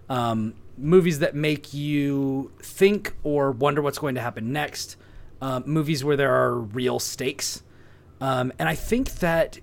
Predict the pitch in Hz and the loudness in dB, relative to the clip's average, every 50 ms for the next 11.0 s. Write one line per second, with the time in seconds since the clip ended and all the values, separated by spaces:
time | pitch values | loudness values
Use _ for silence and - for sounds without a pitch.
0 | - 127 110 165 170 190 196 190 180 175 175 165 - - - 160 147 147 143 - | -12 -2 0 2 2 4 4 2 2 0 0 -2 -4 -4 -2 0 0 0 0 -2
1 | - - 151 143 147 147 147 139 143 143 139 139 143 139 - - 127 120 123 120 | -2 0 0 0 0 0 -2 -2 -2 0 2 2 2 0 0 -2 -6 -6 -6 -8
2 | - - - 127 127 135 - - - - - - - - - - - - - - | -8 -6 -6 -4 -6 -6 -8 -8 -8 -6 -6 -8 -10 -14 -20 -20 -20 -20 -20 -20
3 | - - - - - - - 131 131 123 123 117 110 107 101 98 95 90 90 87 | -20 -20 -20 -20 -16 -8 -4 -2 -2 0 0 -2 -2 -4 -4 -4 -6 -8 -10 -12
4 | 87 - - - - - - - - 160 139 123 117 - - 139 143 139 147 135 | -14 -16 -20 -20 -20 -20 -16 -8 -4 -2 -2 -2 -4 -4 -2 0 2 2 2 0
5 | 147 156 - - 160 151 151 151 151 147 - - - 127 143 147 143 139 147 151 | 0 -2 -2 0 2 4 4 4 4 2 -2 -6 -2 0 2 2 2 2 0 0
6 | 147 143 147 - - 127 123 110 - 98 - - 107 113 117 110 - - 139 139 | 0 0 -2 -2 -4 -6 -6 -6 -6 -10 -12 -8 -6 -6 -6 -6 -4 0 2 2
7 | 143 143 143 - 127 127 - - - 135 117 - - 139 117 127 123 107 123 127 | 2 2 0 0 -2 -4 -4 -4 -2 -2 -2 -2 -2 -6 -4 -4 -4 0 0 0
8 | 127 127 - - 143 135 135 135 131 131 - - - 127 135 135 135 135 131 - | 0 0 0 0 0 0 0 0 -2 -2 -6 -6 -4 -2 0 0 0 -2 -4 -6
9 | - - 139 135 - - 139 139 139 139 135 135 135 - - - - - - - | -6 -4 -4 -4 -4 -2 0 2 4 4 4 2 2 0 -4 -18 -20 -20 -20 -20
10 | - - - - - 123 120 117 117 113 117 131 131 139 143 - - - - | -20 -20 -20 -12 -8 -6 -4 -2 -4 -4 -4 -4 -4 -4 -4 -6 -8 -14 -14